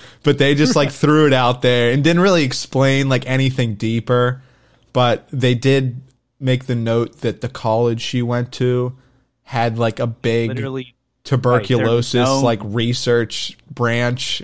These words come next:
Speaker 1: And it was like, bro, come on. So
Speaker 2: Literally her school, like, focuses on tuberculosis.
Speaker 1: I guess, like, the,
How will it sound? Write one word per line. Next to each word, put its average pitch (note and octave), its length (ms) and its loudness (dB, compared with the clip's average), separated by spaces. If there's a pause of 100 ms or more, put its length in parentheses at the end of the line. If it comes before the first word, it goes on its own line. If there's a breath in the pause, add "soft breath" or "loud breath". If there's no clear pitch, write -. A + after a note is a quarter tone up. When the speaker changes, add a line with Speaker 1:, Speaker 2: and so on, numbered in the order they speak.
Speaker 1:
And A#2 120 -6
it G#2+ 80 -2
was G#2+ 160 -4
like, G2 380 -4
bro, - 340 -18 (300)
come C3 200 -14
on. - 320 -18 (1000)
So A#2 140 -6
Speaker 2:
Literally C#3+ 360 2
her B2 340 -8
school, A2+ 760 -8 (180)
like, G#2+ 200 -6
focuses C3 680 -4
on A2 220 -6
tuberculosis. F#2+ 1160 -10 (480 soft breath)
Speaker 1:
I C3+ 120 -2
guess, F#3+ 420 0
like, D#3+ 220 0
the, A#2 460 2